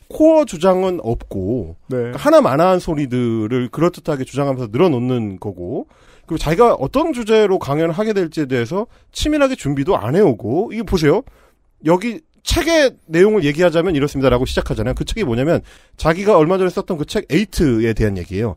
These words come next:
Speaker 2: 음.
Speaker 1: 그리고 지금 늘어놓은 이 얘기들이 대부분 그 책에 나오는 얘기들의 리바이벌입니다.
Speaker 2: 음.
Speaker 1: 별 준비를 안 하고 그냥 와서 되는 대로 떠들고 나중에 Q and A를를 하면 되는 대로 떠들다가 성희롱을 하는 거죠.
Speaker 2: 그러니까 제가 그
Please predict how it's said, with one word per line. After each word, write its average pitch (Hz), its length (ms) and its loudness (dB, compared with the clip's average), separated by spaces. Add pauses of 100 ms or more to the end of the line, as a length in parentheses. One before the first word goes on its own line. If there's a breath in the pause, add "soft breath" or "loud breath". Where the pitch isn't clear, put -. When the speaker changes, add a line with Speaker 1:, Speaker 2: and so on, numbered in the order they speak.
Speaker 2:
음. 95 180 -10
Speaker 1:
그리고 185 240 2
지금 220 520 2
늘어놓은 220 420 2
이 175 140 0
얘기들이 156 300 0
대부분 143 420 -4 (200)
그 - 120 -2
책에 233 260 0
나오는 165 320 4
얘기들의 135 420 -2
리바이벌입니다. 131 760 -2 (100)
Speaker 2:
음. 95 140 -16 (320)
Speaker 1:
별 320 220 6
준비를 277 400 0
안 160 160 -2
하고 233 240 -2
그냥 208 240 -2
와서 147 360 0 (320 loud breath)
되는 220 240 2
대로 277 140 2
떠들고 208 600 2 (200)
나중에 202 280 4
Q 294 160 -2
and 302 100 4
A를를 277 160 2
하면 269 300 2 (240 soft breath)
되는 262 240 2
대로 302 120 2
떠들다가 302 680 2
성희롱을 415 520 2
하는 208 140 4
거죠. 123 220 -4 (200)
Speaker 2:
그러니까 190 100 -6
제가 175 340 2
그 139 460 2